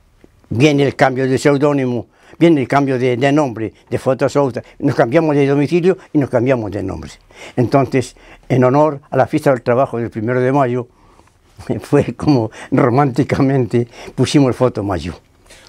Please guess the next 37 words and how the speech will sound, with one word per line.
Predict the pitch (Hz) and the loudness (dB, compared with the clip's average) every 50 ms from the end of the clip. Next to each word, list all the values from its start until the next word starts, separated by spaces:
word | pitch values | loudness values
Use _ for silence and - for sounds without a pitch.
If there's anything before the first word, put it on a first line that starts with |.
| - | -16
De | - 120 120 131 | -4 0 2 4
la | 131 131 127 | 4 2 0
familia, | - - 120 117 143 165 185 180 170 175 185 190 180 - _ _ _ _ _ _ | 0 -2 -2 2 2 2 2 2 2 2 2 2 0 -4 _ _ _ _ _ _
yo | - - 107 110 139 139 | -12 -10 -4 -2 -2 -2
fui | 117 - - 143 143 143 | -2 -2 0 2 2 4
el | 143 143 131 123 | 4 2 2 2
único | 131 135 143 131 - - 143 123 - | 2 4 2 2 2 -2 -4 -2 -2
combatiente. | - 123 113 110 117 107 - 117 113 110 113 92 - 87 82 - - _ - - - - _ - - - _ - | -2 -2 0 2 0 0 0 0 0 0 0 -2 -2 -6 -8 -8 -10 _ -20 -20 -20 -20 _ -20 -20 -20 _ -4
Los | 120 120 123 104 | -2 -2 0 0
demás, | 107 117 120 131 139 143 139 | 0 0 2 2 2 0 -2
por | - - 127 123 120 107 | -6 -8 -6 -4 -4 -4
su | - - 117 | -2 -2 -2
edad, | 110 104 135 135 143 139 143 _ - _ _ _ _ _ _ _ _ _ _ _ - - _ | 2 2 2 2 2 0 -6 _ -20 _ _ _ _ _ _ _ _ _ _ _ -20 -18 _
eran | - 104 98 110 107 | -4 -2 -2 0 2
menores, | 110 117 127 143 156 156 151 151 147 147 - - - _ | 2 2 2 2 0 0 0 -2 -4 -6 -8 -16 -20 _
o, | _ 175 180 | _ 2 2
o | - - - 131 | 2 0 0 0
el | 127 117 | 0 2
mayor, | 120 123 120 113 123 147 143 147 143 143 - _ _ _ _ _ | 0 0 0 2 2 0 0 0 -2 -6 -12 _ _ _ _ _
que | - 110 | -6 -2
era, | 107 120 127 127 - - - - | -2 -2 -2 -4 -6 -12 -20 -10
que | - 98 | -6 -4
era | 95 104 104 95 | -2 0 -2 -2
corresponsal | - 104 113 101 95 - 117 123 123 - 123 113 110 | -2 -2 -4 -4 -4 -4 -6 -6 -2 -2 -2 -2 0
gráfico | 113 117 104 - 107 - 117 117 | -2 -4 -4 -6 -6 -4 -2 0
de | 123 127 | 0 2
guerra, | 135 147 147 135 139 143 143 - - - - - - _ _ _ | 2 2 2 2 0 -2 -2 -4 -12 -20 -20 -20 -20 _ _ _
y | _ 151 156 - - - | _ -4 -4 -4 -6 -10
se | - - 123 110 | -6 -4 -4 -2
dedicó | 98 117 113 104 113 - - 110 117 120 123 | -2 -4 -2 -2 -4 -2 -2 0 0 0 0
a | |
la | 117 113 - | 0 -2 -4
fotografía | - 110 - 113 110 107 104 104 - 117 113 117 123 123 - - - - - | -6 -6 -2 -2 0 0 0 -2 -2 -2 -2 0 -2 -2 -4 -12 -18 -6 -4
informativa | 120 113 110 98 - 117 120 104 107 110 - - - 117 104 113 110 | -4 -4 -4 -4 -2 -2 -2 0 -2 -2 -2 -2 -4 -2 -2 -2 -2
de | 104 | -2
la | 98 98 101 | -4 -4 -4
guerra. | 92 101 95 87 87 87 82 80 | -2 -4 -4 -4 -6 -8 -8 -8